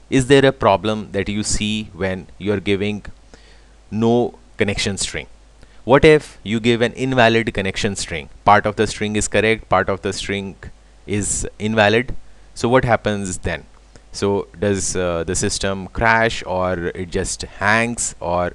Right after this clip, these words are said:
does it give, uh, or is it silent, or does it give an er-, uh, appropriate error message? So you need to test the system with that. There can be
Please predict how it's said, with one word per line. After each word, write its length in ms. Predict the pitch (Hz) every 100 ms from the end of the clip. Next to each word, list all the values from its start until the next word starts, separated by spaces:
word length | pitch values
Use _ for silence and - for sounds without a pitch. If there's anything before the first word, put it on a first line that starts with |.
| -
does 180 | 98 87
it 160 | 98 87 - -
give, 360 | 98 95 -
uh, 200 | 85 82 73 - - -
or 100 | 101
is 120 | 107
it 120 | 107
silent, 540 | - 104 110 117 120
or 160 | - 90
does 160 | 90 90
it 160 | 90
give 160 | 98 92
an 100 | -
er-, 180 | 98 95
uh, 200 | 87 82
appropriate 580 | - - 98 101 101 104
error 240 | 98 101 110
message? 460 | 104 - 127 - - -
So 140 | -
you 160 | 107 110
need 280 | 120 117 -
to 320 | 123 120 - - - -
test 340 | 107 - -
the 100 | 95
system 420 | 98 95 - 104 101
with 180 | 98
that. 280 | 85 71 - - - _ _ _ _ - -
There 180 | 101 123
can 240 | - 117
be 220 | 117 175